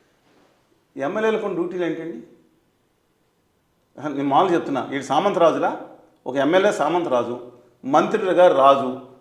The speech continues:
ఆ, ముఖ్యమంత్రి మహారాజు, ప్ర-, చక్రవర్తి గారు ప్రధానమంత్రి. వీళ్ళ డ్యూటీ, కాన్స్టిట్యూషన్ ఇచ్చిన డ్యూటీస్ ఏంటంటే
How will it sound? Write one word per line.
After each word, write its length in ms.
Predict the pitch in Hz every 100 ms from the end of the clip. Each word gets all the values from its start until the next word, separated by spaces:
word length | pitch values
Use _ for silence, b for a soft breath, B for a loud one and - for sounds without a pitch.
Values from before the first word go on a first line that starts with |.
| _ -
ఆ, 120 | 139
ముఖ్యమంత్రి 500 | 143 160 208 196 185
మహారాజు, 560 | 151 151 151 123 127 127 - - -
ప్ర-, 320 | 147 143 170
చక్రవర్తి 360 | 170 214 208 180
గారు 160 | 190
ప్రధానమంత్రి. 560 | 185 151 180 170 151 190 240 139
వీళ్ళ 220 | 170 151
డ్యూటీ, 260 | 151 226
కాన్స్టిట్యూషన్ 600 | 262 160 208 220 233 226
ఇచ్చిన 200 | 202 202
డ్యూటీస్ 320 | 160 202 220 170
ఏంటంటే 580 | 143 135 156 233 -